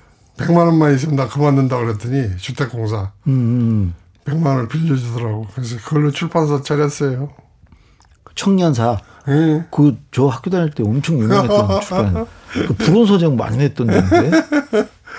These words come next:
Speaker 2: 예?
Speaker 1: 예, 말하자면 사-, 사회과학서적 일-, 이론가 뭐 그럴 거예요. 어.
Speaker 2: 그게 팔십 년대 초인가요? 어느
Speaker 1: 아니요.
Speaker 2: 때?
Speaker 1: 그렇지. 칠십 년대. 칠십칠, 칠십팔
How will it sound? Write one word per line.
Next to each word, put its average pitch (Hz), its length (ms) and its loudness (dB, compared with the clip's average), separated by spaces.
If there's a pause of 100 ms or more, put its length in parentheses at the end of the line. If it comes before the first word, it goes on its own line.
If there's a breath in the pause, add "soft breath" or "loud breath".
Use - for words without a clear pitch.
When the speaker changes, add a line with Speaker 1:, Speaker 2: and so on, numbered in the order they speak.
Speaker 2:
예? 151 600 -4
Speaker 1:
예, 143 640 4
말하자면 135 580 2
사-, - 300 -10 (440 soft breath)
사회과학서적 160 1000 0
일-, 143 300 4
이론가 143 680 2
뭐 135 300 -6
그럴 139 260 -4
거예요. 160 380 -6 (200)
어. 170 320 -8 (580 loud breath)
Speaker 2:
그게 160 220 4
팔십 208 360 0
년대 156 520 0
초인가요? 175 540 -4
어느 120 160 0
Speaker 1:
아니요. 123 560 2
Speaker 2:
때? - 140 -6
Speaker 1:
그렇지. 165 360 -2 (260 loud breath)
칠십 240 340 2
년대. 143 360 0 (240)
칠십칠, 180 680 -2
칠십팔 165 840 -2